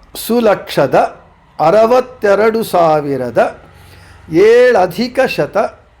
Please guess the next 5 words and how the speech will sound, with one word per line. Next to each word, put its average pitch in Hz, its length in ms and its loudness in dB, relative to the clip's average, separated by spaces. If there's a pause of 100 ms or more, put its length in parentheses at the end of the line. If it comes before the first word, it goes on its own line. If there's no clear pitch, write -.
(100)
ರೂಪಗಳ 214 920 -2
ಧರಿಸಿ, 139 760 -6 (760)
ಅರವಿದೂರನು 220 1300 0 (460)
ಶಂಕರು 214 840 -2
ಮನೋಮಯನೆಂದು 214 1400 -2